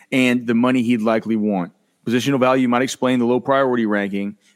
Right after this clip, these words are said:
but I'd personally raise that number a few notches. So he says that it's only a two out of ten as far as priority. The Lions have a good thing going, but it could be better if they draft a young back. So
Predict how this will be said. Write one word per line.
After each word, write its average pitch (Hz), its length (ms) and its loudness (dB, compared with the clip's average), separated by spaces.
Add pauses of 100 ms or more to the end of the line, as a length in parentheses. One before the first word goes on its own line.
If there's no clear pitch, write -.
but 120 80 -2
I'd 107 340 -2
personally 165 600 -2
raise 123 380 0
that 117 260 -2
number 117 280 -2
a 107 60 -2
few 117 260 -2
notches. 95 540 -4
So 101 220 -6
he 123 100 0
says 131 280 0
that 123 100 0
it's 123 160 -2
only 113 160 0
a 98 40 0
two 147 280 0
out 107 60 2
of 98 100 -6
ten 123 240 -2
as 98 100 -2
far 98 220 -4
as 95 100 -6
priority. 92 720 -4 (400)
The 117 80 0
Lions 131 240 2
have 147 100 0
a 139 60 0
good 151 160 0
thing 147 160 0
going, 131 280 0
but 107 80 0
it 110 40 -2
could 117 140 -6
be 117 80 2
better 117 260 0
if 95 80 -4
they 104 120 0
draft 98 460 -2 (120)
a 98 260 -2
young 92 480 -2 (400)
back. - 540 -4 (360)
So 117 640 2